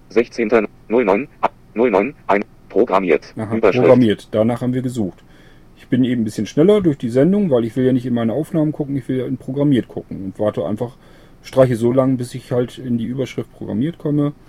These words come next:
Speaker 2: Da war ja drin.
Speaker 1: Sechsundzwanzigster November zweitausendzehn, zweiundzwanzig Uhr dreißig, Galileo Experience,
Speaker 2: Genau, das
Speaker 1: News,
Speaker 2: wollten wir aber ja
Speaker 1: Info,
Speaker 2: auch.
Speaker 1: die zwei-,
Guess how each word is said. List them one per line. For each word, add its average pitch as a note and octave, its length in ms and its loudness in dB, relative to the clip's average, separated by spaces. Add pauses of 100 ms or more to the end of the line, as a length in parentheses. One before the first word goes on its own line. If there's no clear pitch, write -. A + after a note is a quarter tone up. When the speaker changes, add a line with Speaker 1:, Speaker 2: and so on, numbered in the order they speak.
(380)
Speaker 2:
Da G#2+ 120 -6
war G#2+ 140 -2
ja G2+ 80 -2
drin. G2+ 120 -4
Speaker 1:
Sechsundzwanzigster A2 840 2
November G2 380 4
zweitausendzehn, G#2 760 0
zweiundzwanzig G2 680 2
Uhr G#2 140 4
dreißig, F#2+ 460 -2 (240)
Galileo G2 420 2
Experience, G#2 1040 -2 (100)
Speaker 2:
Genau, B2 300 2
das C#3 160 2
Speaker 1:
News, A2 100 -4
Speaker 2:
wollten D#3+ 260 6
wir F3+ 80 0
aber F#3 140 2
ja F#3+ 120 2
Speaker 1:
Info, G3 140 2
Speaker 2:
auch. A3 80 -2
Speaker 1:
die - 180 -4 (240)
zwei-, - 180 0